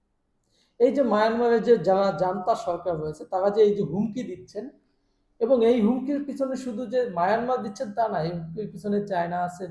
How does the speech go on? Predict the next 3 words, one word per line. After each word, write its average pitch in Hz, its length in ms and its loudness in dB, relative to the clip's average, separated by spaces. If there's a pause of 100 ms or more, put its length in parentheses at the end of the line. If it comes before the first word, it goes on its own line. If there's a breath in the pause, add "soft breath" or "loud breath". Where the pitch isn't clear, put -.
রাশিয়া 143 500 -6
আছেন। - 260 -18 (1080)
এখন 208 340 2